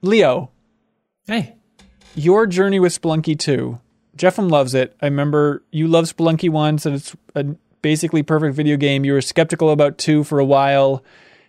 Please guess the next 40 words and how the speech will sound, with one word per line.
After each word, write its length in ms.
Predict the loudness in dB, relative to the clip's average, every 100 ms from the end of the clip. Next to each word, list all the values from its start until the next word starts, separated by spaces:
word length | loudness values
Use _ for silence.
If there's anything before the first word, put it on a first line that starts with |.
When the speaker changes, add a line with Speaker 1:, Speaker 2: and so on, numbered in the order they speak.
| _ _
Speaker 1:
and 180 | -4 -2
then 160 | 0 0
you 80 | 0
started 320 | 2 2 2
to 60 |
warm 320 | 0 2 2 2
up, 180 | 0
and 100 | 0
that 40 | 0
was 100 | 0
the 60 |
last 320 | 0 0 0 -2
time 180 | -2
we 80 | -2
talked 300 | 0 0 0
about 180 | -4 -6
it 80 | -6
with 200 | -8 -8
you. 160 | -12 -10
Where 200 | -6 -4
are 60 | -2
you 100 | 0
at 140 | 2
Speaker 2:
<laughs> 20 |
Speaker 1:
now? 380 | 0 0 -6 -12 _ _ _ _ _ -16 -4
Speaker 2:
Yeah, 440 | 2 2 2 0 2
uh, 220 | 4 2 2
the, 140 | 2
when 400 | 2 -2 0 0
I 80 | 0
fell 220 | 2 2
in 60 | 4
love 120 | 2
with 140 | 2 0
Spelunky, 420 | 0 2 0 -2
it 60 |
was 160 | -2 -2
because 520 | -2 -2 -2 -4 -12 -10
it 80 | -4
was 480 | -2 -2 -6 -14